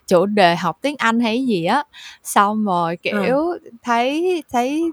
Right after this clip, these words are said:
Speaker 1: dễ thương, xong rồi thấy hai bạn này kiểu hai, hai bạn bánh bèo đẹp gái mà còn chơi với nhau nữa nên là mình, <laughs> mình rất là mê. <laughs> Xong rồi, sau đó thì, ờ, tìm hiểu ra thì nói chung là rất là tình cờ là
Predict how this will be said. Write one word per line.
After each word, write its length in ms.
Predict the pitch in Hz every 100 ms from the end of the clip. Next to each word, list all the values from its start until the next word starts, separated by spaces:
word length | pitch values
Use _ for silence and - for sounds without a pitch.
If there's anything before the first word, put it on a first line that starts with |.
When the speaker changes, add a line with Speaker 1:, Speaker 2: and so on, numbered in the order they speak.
| 240 233 233 -
Speaker 1:
dễ 140 | - -
thương, 480 | 285 262 262 262
xong 100 | 262
rồi 80 | 220
thấy 200 | 233 294
hai 260 | 339 254 233
bạn 120 | 185
này 240 | 190 180 180 - - -
kiểu 300 | 214 143 247 370 - _
hai, 180 | 285 262 240 226
hai 180 | 247 254
bạn 460 | 214 - - 196 208
bánh 180 | 233 302
bèo 240 | 285 185 180
đẹp 160 | -
gái 220 | 220 214 330
mà 60 |
còn 140 | 226 196
chơi 180 | 233 233
với 80 |
nhau 220 | 285 240 220
nữa 220 | 185 233
nên 140 | 254 226
là 160 | 196
mình, 200 | 180 202
<laughs> 760 | 226 220 440 - 494 - - -
mình 140 | 208
rất 140 | 277
là 60 | 415
mê. 360 | 220 233 247 262
<laughs> 80 | 277 277 - - 254 - _ - - 807 - - 523 480
Xong 220 | 269 262
rồi, 340 | 233 202 196 196 - -
sau 220 | - 254
đó 320 | 240 226 254 349
thì, 400 | 285 196 190 190
ờ, 280 | - 190 185 -
tìm 180 | 190
hiểu 240 | 196 - 262
ra 220 | 262 233
thì 320 | 233 180 170
nói 140 | 226 320
chung 160 | 294
là 100 | 214
rất 160 | 196 381
là 140 | 240 - _ _ -
tình 180 | 180 170
cờ 260 | - 160 156
là 340 | 165 160 156